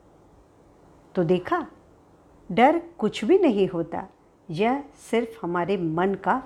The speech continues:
वहम होता है। यहाँ पे तीन पात्र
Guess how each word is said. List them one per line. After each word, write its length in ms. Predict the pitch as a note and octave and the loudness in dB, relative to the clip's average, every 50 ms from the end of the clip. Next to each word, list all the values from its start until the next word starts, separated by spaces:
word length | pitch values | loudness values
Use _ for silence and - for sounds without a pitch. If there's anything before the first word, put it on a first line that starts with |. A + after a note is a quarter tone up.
| - D#3 | -8 -6
वहम 340 | C#3+ E3 E3 D3+ F3+ E3+ | -6 -4 -4 -2 -2 -2
होता 320 | D#3 C#3+ D#3 D3 D3 - E3+ | -2 -2 -4 -6 -6 -6 -6
है। 220 | D3+ D3 - - - - - - - - - - - - - - D#3 | -6 -8 -10 -14 -18 -20 -20 -20 -20 -20 -20 -20 -20 -20 -18 -6 -2
यहाँ 320 | F3+ G3 G3+ A#3 B3 - - | 0 0 2 0 0 0 0
पे 220 | B3+ F4 G#4 - - - - _ - | -2 -2 -2 -6 -12 -20 -10 _ 4
तीन 380 | C4 D4 E4 G4 G#4 - - - | 6 6 8 8 6 4 0 -2
पात्र 380 | F#3+ F3 F3 - - - F#4+ | -2 -2 -4 -6 -8 -12 -12